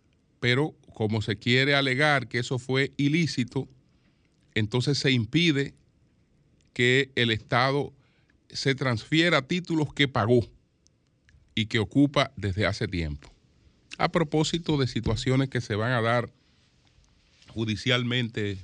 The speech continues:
eh, en los próximos días, y que a veces se,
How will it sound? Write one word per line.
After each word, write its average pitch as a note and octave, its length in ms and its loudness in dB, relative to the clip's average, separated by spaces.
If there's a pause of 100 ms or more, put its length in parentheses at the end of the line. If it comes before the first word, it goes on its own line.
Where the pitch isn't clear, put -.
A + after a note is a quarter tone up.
(420)
eh, F#2+ 380 -2 (680)
en G#2 140 0
los G2+ 100 2
próximos A#2+ 600 2
días, B2 600 -2 (360)
y - 100 -10
que - 140 -6
a F2+ 40 0
veces A2 320 0
se, A#2 360 -8